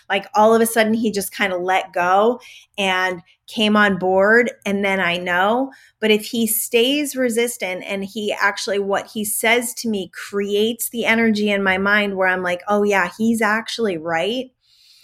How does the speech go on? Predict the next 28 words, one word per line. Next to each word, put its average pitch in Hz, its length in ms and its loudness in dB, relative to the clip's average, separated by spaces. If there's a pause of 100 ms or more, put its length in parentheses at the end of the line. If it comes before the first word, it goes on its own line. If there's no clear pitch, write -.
(640)
then 214 380 -2
that's 214 340 2
where 208 180 0
I 185 120 0
conduct 180 540 -8
from, 139 340 -12 (160)
because 208 920 0 (340)
we're, 208 440 2
we're 202 200 2
a 185 100 0
partnership. 160 800 -6 (240)
And 202 200 -2
if 202 140 -4
it's 214 240 -4
not 220 260 4
gonna 240 220 -2
work 208 300 2
for 202 180 -8
him, 208 380 -4
or 190 80 -2
if 170 100 -12
it's 175 180 -16
not 196 220 -4
gonna 196 160 -10
work 180 260 -8
for - 140 -8
our 175 140 -4
family, 226 460 -8